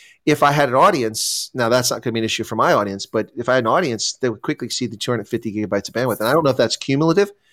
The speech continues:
It's probably cumulative. So if, if, for instance, if I have a hundred megabytes of storage per month for ten dollars, then that means I can store a hundred gigabytes on my, on the account. So that's gonna be, you know,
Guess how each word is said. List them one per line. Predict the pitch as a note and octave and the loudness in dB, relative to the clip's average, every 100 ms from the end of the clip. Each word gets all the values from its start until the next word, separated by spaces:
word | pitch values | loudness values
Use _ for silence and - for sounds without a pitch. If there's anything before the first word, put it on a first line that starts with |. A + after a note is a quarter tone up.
| _ - | _ -8
It's | - | 0
probably | F#3 G#3 - | 2 2 0
cumulative. | E3 F#3 A#2+ - _ _ _ | -4 -4 -4 -8 _ _ _
So | - D#3 D3 | 2 4 6
if, | E3 D#3+ - | 4 0 -2
if, | - | 0
for | G3 | 2
instance, | G#3 - F#3+ D#3+ | 2 2 0 -2
if | E3 F#3+ | 0 2
I | |
have | A3 | 2
a | C#3+ | 2
hundred | E3+ F#3+ | 0 0
megabytes | D#3+ D3+ C#3+ C#3+ | 0 0 0 -2
of | A#2+ | -4
storage | - C#3 B2 - | 0 0 0 -2
per | C3+ | 0
month | A2+ A2+ | 0 -2
for | A2 | -4
ten | - B2+ | -2 0
dollars, | A2 G2+ G2+ - - - - _ | 2 2 0 -4 -14 -20 -20 _
then | A#2+ C3+ | -6 0
that | D#3+ F#3 | 2 2
means | D#3+ D3 | 2 2
I | C3+ | 2
can | C3 B2+ | 2 0
store | - D3 | 2 2
a | B2 | 4
hundred | D3 - - _ _ _ | 2 -2 -6 _ _ _
gigabytes | - C3 A2 A2 - - | -2 0 2 2 0 0
on | B2+ B2 | 4 4
my, | A#2+ A#2 A#2+ | 4 2 2
on | A#2 | 0
the | A2 | -2
account. | - B2+ F#2 - _ _ | -2 0 0 -4 _ _
So | - C#3 | -2 4
that's | E3+ - | 4 4
gonna | E3+ C#3 | 0 2
be, | D3 C#3 C3 B2 - - _ - | 2 2 0 -4 -16 -20 _ -4
you | C#3+ | 0
know, | B2 A#2 A2+ | 4 2 0